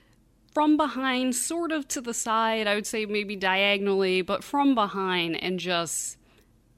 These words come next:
slides right into Purse's ankle, doesn't get the ball, had probably no realistic expectation that she would get the ball because,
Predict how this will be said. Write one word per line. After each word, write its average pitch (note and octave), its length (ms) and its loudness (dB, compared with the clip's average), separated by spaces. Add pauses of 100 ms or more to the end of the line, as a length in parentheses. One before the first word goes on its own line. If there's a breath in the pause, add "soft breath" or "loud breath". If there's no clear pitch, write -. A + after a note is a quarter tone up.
(140)
slides F#3+ 460 0
right F#3+ 240 4
into F3 300 0
Purse's D#3 720 -8
ankle, D3 600 -8
doesn't A3 340 0
get F#3 160 -4
the E3+ 100 -6
ball, D3 540 -4 (480 soft breath)
had A#3+ 360 -2 (220)
probably C4 580 0
no G#3 400 2
realistic G3 680 -2
expectation F3 680 -4
that D#3 140 -6
she F#3 120 -6
would D#3 100 -8
get A#3 140 0
the A3 80 -6
ball C#3+ 260 -6
because, E3 440 -8